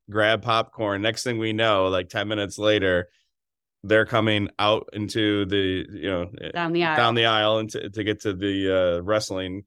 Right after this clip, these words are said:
Speaker 1: what do you call it?
Speaker 2: Ring.
Speaker 1: Ring, thank you.
Speaker 2: Yep.
Speaker 1: Uh, <laughs> and they've got the popcorn, and it was this whole thing. And the Bushwhackers weren't known at that time. Like, we had no clue who the Bushwhackers were. This
Speaker 2: Right.
Speaker 1: was, like, one of their first appearances.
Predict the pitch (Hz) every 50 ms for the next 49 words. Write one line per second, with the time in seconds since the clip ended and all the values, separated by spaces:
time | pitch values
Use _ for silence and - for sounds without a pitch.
0 | _ _ - 90 95 90 82 87 80 82 - - 160 170 175 165 175 180 175 98
1 | 95 101 95 95 107 107 - 87 87 85 95 104 123 - - - 156 160 160 -
2 | - - 107 104 107 110 123 135 - - 202 180 - - 110 117 117 120 120 107
3 | 117 113 - 107 - 117 101 101 - - - 110 110 107 104 104 104 101 101 104
4 | 104 104 107 104 107 98 - 110 104 104 - - 104 104 104 107 107 110 113 120
5 | 185 208 - 214 202 165 135 123 120 110 113 104 107 120 123 120 113 - _ -
6 | 110 104 107 117 135 143 127 104 95 92 92 87 82 - - 92 85 85 85 87
7 | 90 92 98 110 131 139 139 143 135 123 107 110 120 123 120 104 - 135 123 117
8 | 113 113 98 101 92 107 104 - 110 104 98 78 92 87 92 104 110 113 104 107
9 | 117 120 135 135 123 110 110 117 117 113 107 104 98 90 - 107 107 104 - -
10 | - 98 107 104 107 104 104 101 - 92 90 90 87